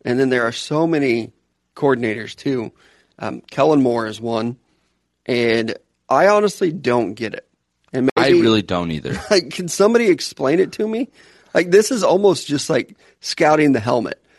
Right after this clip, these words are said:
Speaker 1: of, "Oh, you're with the Cowboys. Like, you're probably good." That offense is loaded. They have a top five running back. They probably have the best receiving core.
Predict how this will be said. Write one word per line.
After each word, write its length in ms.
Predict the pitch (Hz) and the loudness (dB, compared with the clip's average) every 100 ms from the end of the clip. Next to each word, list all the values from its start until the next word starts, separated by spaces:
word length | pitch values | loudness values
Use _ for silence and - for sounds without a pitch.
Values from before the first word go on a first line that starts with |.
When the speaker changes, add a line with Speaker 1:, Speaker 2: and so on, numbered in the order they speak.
| - | -4
Speaker 1:
of, 280 | 127 127 120 - | 2 2 0 0
"Oh, 120 | 147 | 2
you're 320 | 127 117 160 | 2 0 -2
with 180 | 135 127 | -2 -4
the 60 | |
Cowboys. 520 | - 131 139 - - - | -2 -2 -2 -4 -8 -6
Like, 200 | 120 - | -8 -8
you're 240 | 135 143 | -6 -6
probably 540 | 156 123 156 127 131 117 | -2 0 0 0 -2 0
good." 280 | 165 135 - - - | 0 -2 -4 -20 -20
That 300 | - 147 202 - | -2 0 0 2
offense 560 | 123 127 - 170 - - | 0 0 -2 -4 -6 -6
is 340 | 120 113 120 | -6 -6 -12
loaded. 500 | 123 120 123 113 - - _ | -6 0 0 -2 -8 -16 _
They 180 | - 135 | -4 0
have 140 | 151 165 | 2 0
a 60 | |
top 260 | - 135 151 | 2 0 2
five 300 | 180 185 143 | 0 0 0
running 200 | 110 101 | -6 -6
back. 260 | - - - _ _ _ _ _ _ - | -8 -8 -12 _ _ _ _ _ _ -2
They 100 | 131 | 0
probably 240 | 165 202 | 4 4
have 120 | 165 123 | 4 0
the 60 | |
best 280 | 117 127 135 | 0 0 0
receiving 400 | 175 - 131 127 | -4 -4 -4 -4
core. 320 | - 117 113 | -8 -8 -8